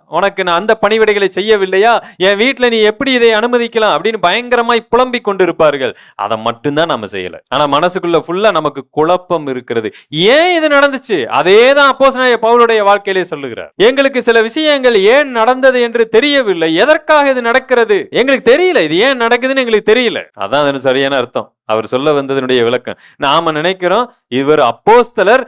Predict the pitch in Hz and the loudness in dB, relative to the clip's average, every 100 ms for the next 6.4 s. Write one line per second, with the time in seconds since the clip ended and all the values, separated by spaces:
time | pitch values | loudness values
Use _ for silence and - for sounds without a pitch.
0 | _ 127 147 196 208 196 180 165 214 240 | _ -8 0 2 4 2 2 2 0 -2
1 | 240 233 262 233 202 175 202 226 220 190 | -2 0 0 0 0 0 0 -2 0 -2
2 | 240 233 160 202 175 - - - 208 262 | 0 0 0 -2 -4 -8 -10 -2 0 2
3 | 302 320 277 277 262 190 92 - 120 139 | 2 2 0 0 0 0 -2 -6 -4 -2
4 | 135 139 139 151 185 160 - 165 156 143 | -2 -2 0 2 2 0 -6 -6 -6 -6
5 | 135 - 156 185 196 185 156 135 127 127 | -8 -6 -2 -2 -2 -4 -4 -4 -6 -2
6 | 117 117 120 104 | -2 -2 -4 -6